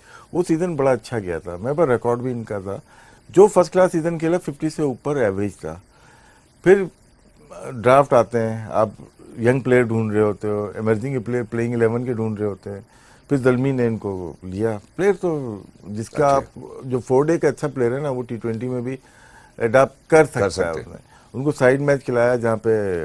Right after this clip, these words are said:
Speaker 1: मोहम्मद अकरम थे, हाशिम थे और साथ में सैमी थे। कराची में साइड मैच था, उन्होंने पचास कर दिए बड़े अच्छे। अरे यही ओपनर है।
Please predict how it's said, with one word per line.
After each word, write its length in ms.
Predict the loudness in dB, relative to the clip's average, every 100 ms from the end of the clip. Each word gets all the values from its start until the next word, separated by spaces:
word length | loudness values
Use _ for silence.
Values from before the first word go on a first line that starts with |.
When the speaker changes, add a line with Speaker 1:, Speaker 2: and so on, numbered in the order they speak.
| -8
Speaker 1:
मोहम्मद 380 | -10 -8 -6 -6
अकरम 340 | -6 -6 -6
थे, 340 | -6 -6 -6 -8 -14 -16 -12
हाशिम 600 | -8 -6 -6 -8 -12 -10
थे 220 | -6 -6
और 160 | -4 -6
साथ 280 | -6 -8 -8
में 260 | -10 -10 -10
सैमी 340 | -8 -8 -8
थे। 160 | -12 -14 -18 _ _ -20 -6
कराची 360 | -2 -2 -4 -8
में 100 | -8
साइड 240 | -6 -6
मैच 220 | -6 -6
था, 60 | -4
उन्होंने 260 | -4 -6
पचास 260 | -4 -2 -2
कर 140 | -6
दिए 180 | -10 -8
बड़े 220 | -6 -4
अच्छे। 220 | -4 -8 -18
अरे 640 | -18 -20 -20 -16 -8 -6
यही 240 | -4 -6
ओपनर 540 | -6 -10 -14 -18 -18
है। 80 | -18